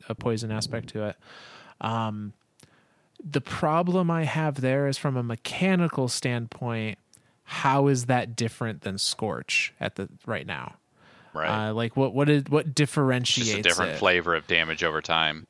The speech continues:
Speaker 1: Like,
Speaker 2: That's all
Speaker 1: and,
Speaker 2: it is.
Speaker 1: and at that point, why pick one over the other? Um, you know,
Speaker 2: Yep.
Speaker 1: my personal views on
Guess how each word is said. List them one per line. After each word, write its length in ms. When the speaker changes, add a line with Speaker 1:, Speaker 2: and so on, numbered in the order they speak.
Speaker 1:
Like, 260
Speaker 2:
That's 40
all 60
Speaker 1:
and, 140
Speaker 2:
it 100
is. 200
Speaker 1:
and 400
at 140
that 180
point, 300
why 200
pick 260
one 200
over 240
the 160
other? 580
Um, 600
you 80
know, 80
Speaker 2:
Yep. 160
Speaker 1:
my 380
personal 640
views 520
on 400